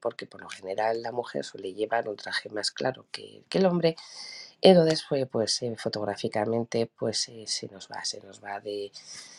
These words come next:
de, de tono, se nos va de, de, es decir, eh, que queda mal esa fotografía, básicamente. Entonces hay que procurar poner a hombres en los extremos, eh, y las mujeres, y luego, bueno, pues el,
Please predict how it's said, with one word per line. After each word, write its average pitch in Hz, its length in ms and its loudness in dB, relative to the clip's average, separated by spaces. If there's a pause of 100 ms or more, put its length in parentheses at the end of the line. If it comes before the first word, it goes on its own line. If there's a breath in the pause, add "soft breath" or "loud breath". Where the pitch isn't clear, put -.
(140 loud breath)
de, 104 320 4 (140)
de 104 160 -2
tono, 110 260 0
se - 140 -4
nos 101 160 -2
va 101 100 -4
de, 104 340 -2
de, 101 440 -4 (880 loud breath)
es - 100 0
decir, - 240 -8
eh, - 540 -6 (360)
que 120 140 6
queda 98 280 -2
mal - 260 -4
esa - 180 -2
fotografía, 98 640 -6
básicamente. - 640 -6 (720)
Entonces 139 260 8
hay 127 60 4
que 127 120 6
procurar 120 520 4
poner 104 300 -2
a 87 100 -8
hombres 101 320 -4
en 104 60 -2
los 104 120 -2
extremos, 165 640 -2
eh, 113 200 -2 (260)
y - 40 -14
las - 180 -16
mujeres, 123 400 -4 (580 loud breath)
y 180 80 8
luego, 131 300 10
bueno, 117 300 2
pues 113 320 0
el, 107 500 0